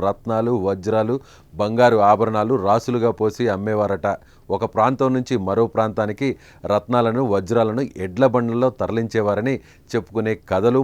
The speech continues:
మనం కూడా విన్నాం కదా. నేడు జరుగుతున్నది అదే వజ్రాల వేట అన్నది స్థానికుల మాట. మరో వాదన కూడా ఉంది. భూమి పొరల్లో జరిగే అనేక అనేక మార్పుల కారణంగా అక్కడి పరిస్థితులను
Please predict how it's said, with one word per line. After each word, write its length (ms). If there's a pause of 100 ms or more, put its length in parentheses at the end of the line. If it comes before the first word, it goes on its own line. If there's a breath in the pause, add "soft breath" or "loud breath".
మనం 160 (100)
కూడా 140 (100)
విన్నాం 340
కదా. 200 (420 soft breath)
నేడు 200 (120)
జరుగుతున్నది 580 (240)
అదే 180 (140)
వజ్రాల 480
వేట 220
అన్నది 220 (100)
స్థానికుల 440 (120)
మాట. 180 (520 soft breath)
మరో 160 (120)
వాదన 260 (100)
కూడా 220
ఉంది. 200 (440 soft breath)
భూమి 340
పొరల్లో 340 (100)
జరిగే 260 (200)
అనేక 260 (100)
అనేక 200 (200)
మార్పుల 320 (100)
కారణంగా 420 (360 soft breath)
అక్కడి 220 (100)
పరిస్థితులను 560